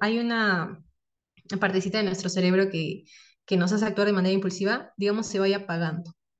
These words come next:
Y nos ayude, eh, bueno, y cuando se va apagando, nosotros podemos actuar de una manera más racional. Entonces, chicos, ahora sí nos vamos con la técnica, ¿ya? Esta técnica, como les digo, les se llama respiración diafragmática. ¿Qué hacemos? Primero,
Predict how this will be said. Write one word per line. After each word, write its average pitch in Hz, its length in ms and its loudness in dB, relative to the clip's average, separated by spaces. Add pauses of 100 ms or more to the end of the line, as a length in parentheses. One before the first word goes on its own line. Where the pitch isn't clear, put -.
(180)
Y 302 160 -2
nos 202 320 -2
ayude, 202 760 2 (380)
eh, 170 640 -2 (180)
bueno, 190 240 -2
y 196 200 -6
cuando 202 180 2
se 196 80 0
va 220 100 4
apagando, 254 640 -2 (480)
nosotros 208 460 0
podemos 202 280 2
actuar 190 300 0
de 196 80 0
una 190 120 2
manera 165 260 2
más 156 180 -4
racional. - 380 -12 (400)
Entonces, 247 440 2
chicos, - 640 -12
ahora 240 180 4
sí 254 120 0
nos 233 100 0
vamos 220 160 0
con 190 120 -4
la - 100 -6
técnica, - 400 -20 (220)
¿ya? 175 240 2
Esta 330 240 2
técnica, 320 240 2
como 269 140 2
les 208 120 2
digo, 226 160 2
les 233 140 -2
se 185 120 -4
llama 196 240 2
respiración 185 560 -2
diafragmática. 175 680 -6 (760)
¿Qué 339 100 2
hacemos? 330 640 2
Primero, 320 580 2